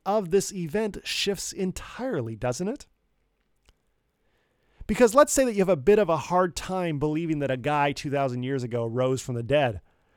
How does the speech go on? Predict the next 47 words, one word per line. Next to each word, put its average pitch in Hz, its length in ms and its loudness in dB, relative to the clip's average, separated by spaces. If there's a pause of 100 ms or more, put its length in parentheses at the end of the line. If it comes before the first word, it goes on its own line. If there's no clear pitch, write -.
(560)
I 190 80 4
want 240 260 2
you 226 60 -6
to 196 80 2
know 208 240 2
that 160 160 -6
there 180 160 2
are 165 120 4
days 185 460 0
that 156 200 -2
I 196 180 0
struggle 160 400 -2
to 156 120 -6
believe 151 280 -2
the 160 100 -2
same. 156 420 -6 (1300)
And 202 160 4
while 240 140 6
there 220 180 8
are 202 160 10
also 233 440 4
days 127 400 -4
that 180 120 0
I 190 100 2
can 180 160 -4
tell 208 180 -2
you 202 100 4
that 185 100 2
I 165 100 2
fully 233 560 -2
believe 135 340 -2
in 123 60 -2
the 123 100 -2
resurrection 123 540 -2
of 120 60 -6
Jesus, 185 500 -2 (1080)
there 208 120 6
are 220 120 6
also 262 300 4
days, 208 380 2
even 226 300 -4
as 208 120 0
a 202 60 0
pastor, 226 420 -2
when 185 160 -2
I 196 100 -2
say, 190 440 -2